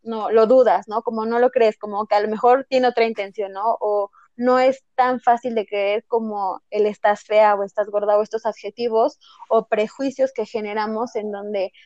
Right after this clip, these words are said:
van encaminados hacia la autoviolencia, ¿no? En donde ser muy estrictos con nosotros,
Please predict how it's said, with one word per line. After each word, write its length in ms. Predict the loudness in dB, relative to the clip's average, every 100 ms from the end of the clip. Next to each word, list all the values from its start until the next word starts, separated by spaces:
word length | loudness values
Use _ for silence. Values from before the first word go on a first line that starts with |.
| _
van 240 | 0 0
encaminados 640 | 2 0 0 0 -4 -6 -6
hacia 160 | -2
la 60 | -2
autoviolencia, 640 | -2 -2 -2 -4 -6 -10
¿no? 80 | -8
En 80 | -8
donde 240 | -8 -8 -4
ser 240 | 0 0
muy 300 | 0 -2 0
estrictos 480 | -2 -6 -12 -12 -14
con 120 | -18
nosotros, 540 | -12 -6 -2 -2 -2